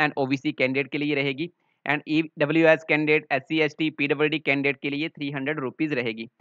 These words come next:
इसके अलावा बात करें यहाँ पर बाकी की डिटेल्स के बारे में, तो यहाँ पर आपको डिटेल्स दी गई हैं, आप यहाँ पर ब्रीफली इसको पढ़ सकते हैं। लिंक आपको डिस्क्रिप्शन में मिल जाएगा, फुल वीडियो भी आप वहाँ से जाके वॉच कर सकते हैं।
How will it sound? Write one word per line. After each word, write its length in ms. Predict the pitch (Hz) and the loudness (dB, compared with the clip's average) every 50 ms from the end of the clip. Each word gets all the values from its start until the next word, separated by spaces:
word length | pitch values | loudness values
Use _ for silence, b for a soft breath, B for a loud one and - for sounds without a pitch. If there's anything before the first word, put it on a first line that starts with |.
| _ _ _ _ _ _ _ - | _ _ _ _ _ _ _ -14
इसके 220 | 131 - - 175 | -12 -4 -2 2
अलावा 220 | 175 175 165 170 170 | 4 6 6 6 6
बात 260 | 143 135 127 135 - - | 6 6 4 4 4 0
करें 120 | 165 160 | 0 0
यहाँ 260 | 165 160 151 147 143 - | 2 2 2 0 0 0
पर 100 | 160 160 | 0 0
बाकी 300 | 147 135 123 127 - 147 | 2 4 2 2 2 -2
की 120 | 135 165 151 | -6 -4 -2
डिटेल्स 400 | 131 123 117 127 127 131 131 - | -2 -2 -2 -2 -2 -4 -4 -4
के 120 | - 156 | -2 2
बारे 220 | 143 147 139 143 139 | 4 4 4 4 2
में, 160 | 139 156 170 | -2 -4 -4
तो 100 | 160 156 | -4 -4
यहाँ 260 | 143 139 123 131 135 131 - | 0 2 2 2 2 2 4
पर 160 | 143 139 139 135 | 4 6 6 6
आपको 280 | 131 - - - 147 | 4 2 2 0 -2
डिटेल्स 380 | 143 135 123 - 131 139 139 - 120 | 0 0 0 0 0 -2 -2 -4 -6
दी 140 | 123 123 | -8 -6
गई 140 | 120 135 135 | -4 -4 -2
हैं, 160 | 139 147 156 | -2 -2 -4
आप 220 | - 139 131 131 131 139 | -2 0 0 0 0 0
यहाँ 200 | 135 135 131 131 | -2 -2 -2 0
पर 120 | - 139 131 | 0 0 0
ब्रीफली 320 | 113 123 123 123 151 160 | 0 -4 -6 -4 -2 -2
इसको 220 | 156 - - 160 135 | -2 -2 -4 -4 0
पढ़ 180 | 139 139 131 131 | 0 0 0 0
सकते 280 | 143 127 - - 139 | -4 -10 -10 -8 -8
हैं। 200 | 135 135 147 156 - _ _ _ _ _ - | -6 -6 -8 -8 -12 _ _ _ _ _ -8
लिंक 240 | 131 143 165 160 160 | -4 -4 0 2 4
आपको 300 | 156 151 - - 156 160 156 | 4 4 4 2 0 2 2
डिस्क्रिप्शन 420 | 143 127 - - 135 - - 139 | 0 -4 -4 -6 -8 -6 -6 -6
में 120 | 151 156 | -4 -2
मिल 200 | 147 139 127 131 127 | -2 -2 -2 -2 0
जाएगा, 320 | 135 135 143 147 160 160 | 2 2 2 2 2 0
फुल 200 | 151 - 165 170 | 0 0 -4 -4
वीडियो 300 | 165 156 160 151 156 156 | -2 0 0 2 2 2
भी 100 | 143 151 | 2 2
आप 180 | 147 143 139 127 | 2 2 2 2
वहाँ 160 | 131 131 139 | 0 -2 -2
से 100 | 127 135 | -4 -4
जाके 300 | 127 131 127 127 - 156 | -2 0 0 0 -2 -2
वॉच 260 | 147 127 123 127 123 - | 0 2 2 2 2 0
कर 100 | - 127 | -4 -6
सकते 280 | 123 - 135 - - 147 | -6 -6 -10 -10 -8 -8
हैं। 160 | 147 147 151 | -6 -6 -6